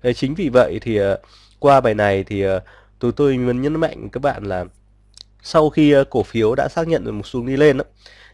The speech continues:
thì, ờ, quan, quan trọng là chu-, từ cái điểm mua đầu tiên chúng ta phải mua đúng và cái giải ngân mu-,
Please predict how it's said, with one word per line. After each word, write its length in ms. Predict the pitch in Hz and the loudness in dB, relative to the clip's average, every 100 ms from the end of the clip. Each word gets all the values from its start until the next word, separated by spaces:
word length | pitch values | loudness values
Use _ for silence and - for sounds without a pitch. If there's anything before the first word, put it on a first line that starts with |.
| _ | _
thì, 160 | - 110 | 0 4
ờ, 220 | 101 98 - _ _ _ | 4 2 -6 _ _ _
quan, 220 | - 156 151 - | -2 -2 -2 -4
quan 120 | 151 | -2
trọng 240 | 147 - 110 | -2 -4 -4
là 320 | 95 92 90 - | -4 -4 -6 -12
chu-, 140 | - - _ _ _ _ _ _ _ _ | -20 -20 _ _ _ _ _ _ _ _
từ 140 | 147 127 | 4 4
cái 140 | 151 | 4
điểm 220 | 160 104 | 4 4
mua 120 | 135 | 2
đầu 140 | 147 117 | 2 2
tiên 260 | 165 170 131 _ _ | 6 6 4 _ _
chúng 100 | 120 | -4
ta 180 | 131 135 | 0 0
phải 200 | - 90 | 0 -8
mua 360 | 101 127 123 127 | -4 -2 -2 -4
đúng 280 | 135 135 180 - _ _ _ _ | -4 -4 -4 -14 _ _ _ _
và 120 | 101 | 0
cái 140 | 98 127 | 2 4
giải 200 | 147 98 | 2 4
ngân 360 | 127 135 127 | 2 2 -4
mu-, 140 | 117 | -8